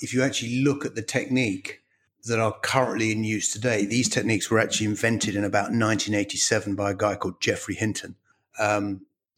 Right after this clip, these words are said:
and the problem with them was, is that back then in nineteen eighty-seven, there simply wasn't enough data and there simply wasn't enough compute power to make it all work because it's very statistical in its,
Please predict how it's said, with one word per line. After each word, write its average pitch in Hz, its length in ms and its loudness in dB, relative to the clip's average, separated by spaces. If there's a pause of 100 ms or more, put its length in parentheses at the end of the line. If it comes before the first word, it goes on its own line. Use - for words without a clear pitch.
(180)
and 113 420 2
the 110 80 -8
problem 117 500 0
with 117 120 0
them 113 200 -2
was, 107 680 0
is 107 400 -2
that 101 320 -4
back 117 300 0
then 123 200 4
in 104 120 0
nineteen 107 360 0
eighty-seven, 98 420 0
there 101 80 -6
simply - 400 2
wasn't 104 320 0
enough 101 280 -2
data 101 260 0
and 101 100 -2
there 95 60 -2
simply 107 360 2
wasn't 98 260 0
enough 101 200 -2
compute 110 420 -2
power 82 260 -6
to 98 80 -16
make 104 240 -2
it 101 60 -10
all 98 220 -8
work 104 320 0
because 98 240 -12
it's 104 120 -6
very 110 220 2
statistical - 840 -2
in 98 80 -6
its, - 280 -6